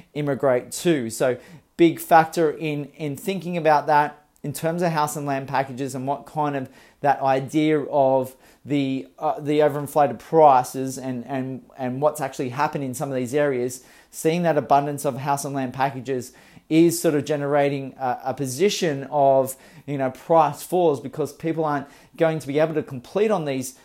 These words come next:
house and land packages, maybe because of either, you know, uh, maybe losing a, losing a job, um, maybe an illness, but even to the fact of lower bank valuations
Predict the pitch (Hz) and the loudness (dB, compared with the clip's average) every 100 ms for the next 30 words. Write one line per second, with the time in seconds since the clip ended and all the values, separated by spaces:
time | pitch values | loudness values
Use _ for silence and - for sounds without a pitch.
0 | _ 156 147 147 135 127 131 127 131 127 | _ -2 -2 -2 -6 -4 -6 -6 -6 -8
1 | 120 - - - 135 151 170 180 151 - | -10 -18 -20 -12 -4 -2 0 -2 -4 0
2 | 151 147 123 143 139 135 127 - - _ | 0 0 0 0 2 2 2 -2 -20 _
3 | 135 127 127 127 123 135 131 131 127 127 | -6 -4 -4 -4 -4 -4 -4 -6 -8 -14
4 | 98 90 135 151 151 156 131 120 - 104 | -20 -14 -2 0 0 -2 -4 -6 -12 -20
5 | - 147 127 117 110 180 180 175 156 - | -6 -4 -4 -6 -2 4 8 8 6 -2
6 | - 131 123 117 131 147 139 139 139 175 | 0 0 -2 -8 -6 -4 -2 -4 -2 -2
7 | 180 170 165 - _ _ 160 185 208 185 | -2 -2 -6 -12 _ _ 2 4 0 -2
8 | 180 147 156 143 156 120 139 151 151 139 | -4 -2 0 0 -2 0 4 4 4 2
9 | 143 143 139 139 143 156 165 160 156 | -2 -2 -2 0 0 0 -4 -10 -12